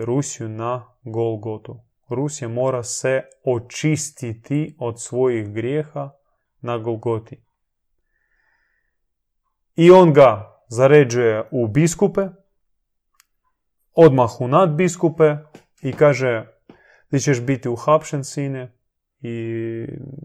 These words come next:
tvoj put i tvoja misa i tvoje služenje i tvoje pastirstvo će bit u logorima.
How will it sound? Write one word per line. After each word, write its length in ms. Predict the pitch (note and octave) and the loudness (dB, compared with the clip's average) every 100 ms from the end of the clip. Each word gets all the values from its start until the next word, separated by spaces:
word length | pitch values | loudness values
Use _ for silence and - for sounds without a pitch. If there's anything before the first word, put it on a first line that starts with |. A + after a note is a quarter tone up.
| C3+ - - - - C#3 C#3+ | -18 -18 -16 -16 -16 -18 -20
tvoj 440 | - B2 E3 F3 E3+ | -2 6 8 8 4
put 280 | F3 F3+ F3 | 4 4 2
i 140 | C3+ | -6
tvoja 540 | - B2+ D3+ E3 E3 D#3 | -6 0 4 4 2 0
misa 540 | D3 D#3+ D3+ - C#3 - | 0 -2 -2 -4 -4 -6
i 140 | A#2+ | -14
tvoje 360 | A2 C#3 D#3+ D#3 | -6 2 4 2
služenje 680 | D3+ D3 D#3 C#3+ C#3 C3 B2 | 0 -2 -2 0 -4 -4 -8
i 60 | |
tvoje 340 | A2+ C#3 C#3+ C#3 | -4 0 0 0
pastirstvo 720 | C#3+ C#3+ - B2+ A2+ - A#2 | 0 0 -2 -8 -8 -10 -10
će 180 | - A2 | -10 -6
bit 380 | A#2+ C#3+ - - _ _ _ _ _ _ | 0 0 0 -18 _ _ _ _ _ _
u 100 | B2+ | -2
logorima. 760 | B2+ C3 B2 A2+ G#2+ G2+ G#2 | 4 6 4 0 -4 -10 -14